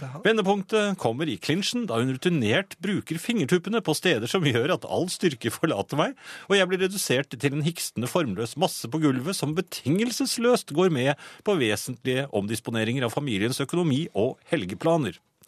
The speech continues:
Speaker 2: Spørsmålet er derfor, hvem av herrene som er mest resistente mot skitne knep i form av kiling i armhuler, flanker og til og med mer unevnelige steder? Den mest resistente vinner,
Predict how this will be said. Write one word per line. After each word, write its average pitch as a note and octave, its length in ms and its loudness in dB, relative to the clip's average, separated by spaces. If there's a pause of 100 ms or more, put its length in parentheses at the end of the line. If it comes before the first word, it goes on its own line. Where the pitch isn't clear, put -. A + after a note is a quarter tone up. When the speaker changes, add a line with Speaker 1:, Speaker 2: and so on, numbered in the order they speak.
(400)
Speaker 2:
Spørsmålet F#3+ 540 0
er C#3+ 80 -2
derfor, G#2+ 340 -2
hvem B2+ 240 -2
av D3 80 0
herrene D3 340 -2
som C3+ 140 -6
er A#2+ 80 -2
mest B2 320 -4
resistente F3 720 -4
mot C3+ 160 -4
skitne - 400 -2
knep A2+ 320 -4
i B2+ 80 -6
form G2 240 -4
av F2+ 80 -6
kiling G3+ 560 0
i G#2+ 60 0 (100)
armhuler, E3 540 4 (100)
flanker D3+ 480 0 (320)
og G#3 160 0
til A#2 240 0
og C3 80 -2
med G2+ 240 -4 (240)
mer G2+ 320 0
unevnelige F#2+ 720 -4
steder? F2+ 380 -6 (500)
Den D#2+ 160 -2
mest F#3 240 -2
resistente D#3 720 -4 (240)
vinner, A2+ 400 2